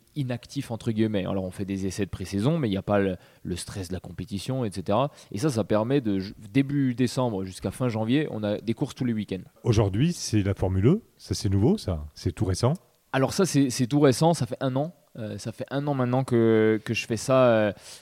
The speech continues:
Speaker 1: euh, que je fais ça avec D S, euh, D S Automobile, qui, qui est une marque, euh, qui est une marque du, du groupe Stellantis.
Speaker 2: Qu'on connaît bien.
Speaker 1: Euh, qu'on connaît, qu'on connaît bien, effectivement. Ça fait, euh,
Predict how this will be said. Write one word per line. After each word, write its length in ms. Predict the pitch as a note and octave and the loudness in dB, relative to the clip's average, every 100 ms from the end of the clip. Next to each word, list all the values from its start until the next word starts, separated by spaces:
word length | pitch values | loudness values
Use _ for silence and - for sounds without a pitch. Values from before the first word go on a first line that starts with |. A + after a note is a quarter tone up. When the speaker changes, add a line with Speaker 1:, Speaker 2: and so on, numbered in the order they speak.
| - | -4
Speaker 1:
euh, 160 | A2+ A2 | 0 0
que 120 | A2 | -2
je 80 | - | -4
fais 100 | A2+ | -2
ça 180 | D3+ | 0
avec 180 | C3+ G#2+ | 0 0
D 120 | G2+ | 2
S, 340 | G#2+ C3 - - - | 4 2 -4 -12 -10
euh, 720 | G#2 G#2 G2+ G#2 G2+ G2+ G2+ | -6 -6 -4 -4 -4 -2 -4
D 160 | G2 G#2 | -2 -4
S 180 | G#2 | -4
Automobile, 480 | G#2+ G#2+ G2+ F#2+ A#2+ | -6 -4 -4 -2 -2
qui, 380 | C3+ G#2 G2+ G2 | -4 -4 -2 -4
qui 140 | - G2 | -6 -6
est 40 | |
une 60 | G2 | -2
marque, 300 | G#2+ - G#2 | -2 -2 -4
euh, 320 | F#2+ F#2+ F#2+ | -2 -2 -6
qui 220 | - F#2+ | -8 -8
est 20 | |
une 80 | G2+ | -4
marque 300 | G#2 A2+ - | -4 -4 -6
du, 320 | F#2+ G2 G2 | -6 -4 -4
du 100 | G2 | -6
groupe 200 | G2+ A2 | -6 -6
Stellantis. 580 | - G#2 G2 G#2 C3+ - - - - - | -4 -4 -4 -8 -10 -12 -18 -20 -20 -20
Speaker 2:
Qu'on 60 | - | -8
connaît 260 | E2+ E2+ | -4 2
bien. 240 | G#2+ A#2 - | 6 6 4
Speaker 1:
Euh, 80 | G#2 | -8
qu'on 160 | G2 F2+ | -14 -8
connaît, 340 | G#2+ G#2 F#2+ | -6 -2 -2
qu'on 140 | F2+ E2+ | -4 -8
connaît 240 | G2+ G2 | -4 -4
bien, 180 | F2+ A2 | -2 -2
effectivement. 560 | A2 - - G2+ A2 - - - - | -4 -8 -10 -4 -4 -6 -18 -20 -20
Ça 160 | - G2+ | -10 -10
fait, 260 | - B2+ | 0 4
euh, 800 | C3 A#2+ A2+ A2 A2+ A2 A2+ A2+ | 6 6 4 2 -2 -6 -4 -6